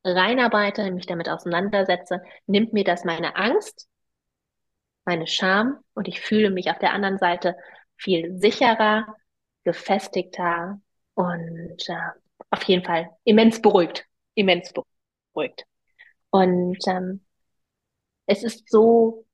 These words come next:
prägnant und so aussagekräftig, dass wir auch im Jahr zweitausendvierundzwanzig immer noch stutzen bei der Aussage,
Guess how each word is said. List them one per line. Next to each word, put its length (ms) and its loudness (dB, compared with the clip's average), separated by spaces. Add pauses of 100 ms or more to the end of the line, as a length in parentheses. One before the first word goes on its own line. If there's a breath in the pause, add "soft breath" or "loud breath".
(120)
prägnant 640 0
und 200 -2
so 80 0
aussagekräftig, 1000 -2
dass 180 -6
wir 140 -4
auch 100 -6
im 140 -4
Jahr 240 0
zweitausendvierundzwanzig 1300 -2
immer 160 2
noch 180 2
stutzen 720 -2
bei 140 4
der 220 2
Aussage, 680 0